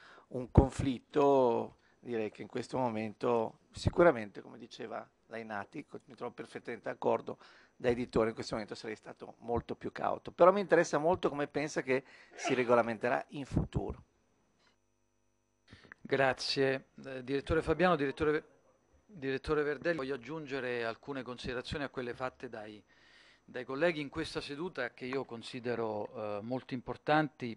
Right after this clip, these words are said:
Speaker 2: molto importanti per il, per il lavoro della vigilanza e anche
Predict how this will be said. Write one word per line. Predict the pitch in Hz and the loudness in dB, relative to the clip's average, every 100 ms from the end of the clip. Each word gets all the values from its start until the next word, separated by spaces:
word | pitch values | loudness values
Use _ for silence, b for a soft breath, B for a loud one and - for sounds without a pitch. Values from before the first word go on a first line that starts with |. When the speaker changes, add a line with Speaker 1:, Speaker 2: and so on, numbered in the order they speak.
| - | -12
Speaker 2:
molto | - 113 113 120 120 | -14 -12 -10 -10 -8
importanti | 117 151 156 | -4 -2 0
per | 117 | 0
il, | 113 120 - | -4 -8 -10
per | 120 | -8
il | 113 120 | -4 2
lavoro | 120 160 190 | 10 12 12
della | 127 110 | 12 4
vigilanza | 104 107 117 151 160 - | -2 -6 -2 0 -2 -8
e | 110 | -8
anche | 127 143 - 120 | -6 -6 -8 -14